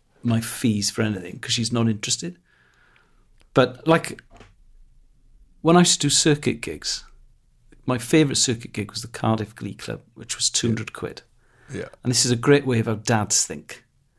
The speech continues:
Speaker 1: So, um, my dad came into the dressing room, actually.
Speaker 2: <laughs>
Speaker 1: He came into the dressing room, and this was back in the days when they still used to pay you in cash. So they used to pay you on, used to do the Thursday, Friday, Saturday, and they used to pay you on the Saturday.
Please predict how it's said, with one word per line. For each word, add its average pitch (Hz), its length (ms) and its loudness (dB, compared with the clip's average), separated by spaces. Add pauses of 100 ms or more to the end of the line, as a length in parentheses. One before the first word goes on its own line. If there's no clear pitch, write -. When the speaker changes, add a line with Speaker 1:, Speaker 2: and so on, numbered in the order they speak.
(840)
Speaker 1:
So, 113 440 4
um, 113 360 4 (500)
my 131 100 -2
dad 160 260 2
came 170 240 6
into 160 160 6
the 123 100 2
dressing 147 400 4
room, 104 160 0
actually. - 320 -2 (480)
Speaker 2:
<laughs> - 420 -8
Speaker 1:
He 139 140 0
came 226 280 8
into 214 180 6
the 156 40 2
dressing 120 400 2
room, 98 200 -6 (180)
and 110 480 0 (440)
this 147 200 4
was 120 100 2
back - 240 0
in 131 60 0
the 117 60 4
days 110 240 0
when 113 80 0
they 107 80 0
still - 180 2
used 113 100 -2
to 117 60 -8
pay - 180 -6
you 107 80 -2
in 104 80 -4
cash. - 540 -10 (240)
So - 140 -12
they 131 80 2
used 117 120 2
to 120 60 -6
pay 151 180 2
you 127 160 6
on, 113 220 4
used 117 220 -4
to 117 60 -2
do 113 40 0
the 113 80 -4
Thursday, 151 240 2
Friday, 123 220 -2
Saturday, 95 400 -4
and 98 80 -6
they - 20 -6
used 104 120 -2
to - 40 -10
pay - 240 -6
you 117 220 0
on 104 100 -2
the 101 60 -4
Saturday. 117 560 -4